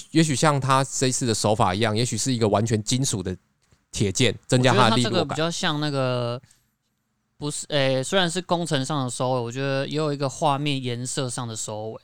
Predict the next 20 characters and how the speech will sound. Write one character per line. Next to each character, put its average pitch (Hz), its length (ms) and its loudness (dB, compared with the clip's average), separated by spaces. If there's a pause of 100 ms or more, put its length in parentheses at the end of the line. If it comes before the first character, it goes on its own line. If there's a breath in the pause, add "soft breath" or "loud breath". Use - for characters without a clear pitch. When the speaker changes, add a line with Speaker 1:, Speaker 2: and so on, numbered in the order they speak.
(180)
Speaker 1:
对。 110 140 -8 (320)
Speaker 2:
对， 113 180 -8 (140)
就 185 120 -2
是 214 120 0
不 165 180 -4
是 190 240 -2
像 175 280 -2
整 127 120 -8
个 120 80 -6
宣 151 180 -6
武 156 80 -4
岩 123 120 -6
整 117 80 -8
个 117 80 -8
黑 143 280 -4
色 139 300 -4
啊， 120 340 -4
或 147 140 -8
者 147 60 -8
是 151 160 -8